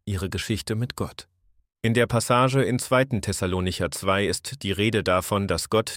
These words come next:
die starke Verblendung schickt, um ihre Liebe zur Wahrheit zu prüfen. Und dann beachten Sie, was Paulus in Vers fünfzehn sagt. Er sagt,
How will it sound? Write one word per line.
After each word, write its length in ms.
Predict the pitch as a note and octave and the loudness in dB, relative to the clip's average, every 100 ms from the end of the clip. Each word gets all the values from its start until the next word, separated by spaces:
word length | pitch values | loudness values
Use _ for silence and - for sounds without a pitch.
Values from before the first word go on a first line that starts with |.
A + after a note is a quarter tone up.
| - | -6
die 120 | A2 | -6
starke 420 | - G#2+ B2 C3+ | 0 2 2 -2
Verblendung 580 | - F#2+ F2+ F2+ F#2 F2+ | -2 0 0 0 -2 -2
schickt, 340 | - B2+ - | -2 -4 -4
um 140 | - A2 | -4 -2
ihre 240 | G2 F#2+ | 0 0
Liebe 340 | F2+ G2+ G#2 | 0 0 -2
zur 240 | - G#2+ F#2+ | 0 -2 2
Wahrheit 380 | A2 G2 E2+ - | 2 2 -2 -4
zu 120 | F#2+ | -8
prüfen. 460 | - D#2+ - - - _ _ | -6 -8 -8 -14 -18 _ _
Und 320 | - F2 - | -10 -10 -2
dann 180 | F#2 F#2 | 0 2
beachten 520 | F#2 - A2 - G2 | 0 2 -2 0 -6
Sie, 160 | F2 G2 | -2 -2
was 180 | F#2+ - | -2 -4
Paulus 480 | - A#2 A#2 G#2 | 0 2 2 0
in 140 | - G2 | -2 -4
Vers 280 | - G2+ - | -2 -4 -2
fünfzehn 560 | - B2+ - - D#2 | 0 0 -2 -6 -6
sagt. 420 | C#2+ - - - _ _ - - - _ | -6 -10 -14 -20 _ _ -16 -16 -18 _
Er 160 | A2+ G#2 | 0 2
sagt, 400 | A2+ A#2+ - | 2 2 -4